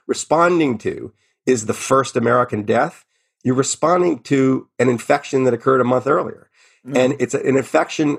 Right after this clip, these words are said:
Speaker 1: from a virus that is replicating exponentially.
Speaker 2: Yeah.
Speaker 1: So by the time you get the death, it's too late.
Speaker 2: So here you are. You're in charge now. What are you gonna change? You're gonna change how the head of the C D C is picked?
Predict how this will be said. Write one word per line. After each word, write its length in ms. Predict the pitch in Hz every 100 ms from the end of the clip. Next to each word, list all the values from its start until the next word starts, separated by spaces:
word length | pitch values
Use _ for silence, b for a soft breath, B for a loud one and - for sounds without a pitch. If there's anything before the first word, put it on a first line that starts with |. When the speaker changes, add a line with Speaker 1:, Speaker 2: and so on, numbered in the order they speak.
| - _ _
Speaker 1:
from 180 | - 127
a 80 | 117
virus 500 | 120 143 147 107 -
that 220 | 113 - -
is 300 | 123 117 110
replicating 800 | 110 - 127 135 117 123 113 107
exponentially. 840 | 117 - - 123 175 220 - - _ B B -
Speaker 2:
Yeah. 80 |
Speaker 1:
So 120 | 127 131
by 140 | 131
the 80 | 127
time 320 | 160 175 208
you 80 | 165
get 180 | 160 -
the 60 |
death, 540 | 110 175 190 92 - _ -
it's 140 | -
too 180 | - 127
late. 280 | 120 - - -
Speaker 2:
So 340 | - 226 202
here 240 | 185 254
you 160 | 269 233
are. 100 | 160
You're 240 | 156 226
in 100 | 254
charge 440 | 208 214 175 147 127
now. 360 | 117 110 131 _ _
What 220 | 135 156 202
are 60 |
you 80 | 208
gonna 200 | 185 170
change? 480 | 135 147 104 101 -
You're 80 | 143
gonna 200 | 151 147
change 380 | 175 170 156
how 120 | 165 165
the 140 | 147
head 160 | 160 160
of 80 |
the 80 | 147
C 220 | 131 170
D 120 | 160 151
C 260 | - 170
is 140 | 165 -
picked? 400 | - 196 -